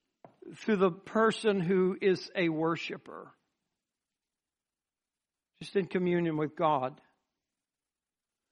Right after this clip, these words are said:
And in Romans one, he says in verse sixteen, "I am not ashamed of the gospel of Christ, for it is the power of God unto salvation to everyone that believes,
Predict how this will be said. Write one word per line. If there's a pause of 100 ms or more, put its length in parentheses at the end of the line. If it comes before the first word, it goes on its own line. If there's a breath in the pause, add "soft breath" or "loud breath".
(800)
And
in
Romans
one,
he
says
in
verse
sixteen,
"I
am
not
ashamed
of
the
gospel
of
Christ, (1200)
for
it
is
the
power
of
God
unto
salvation
to
everyone
that
believes,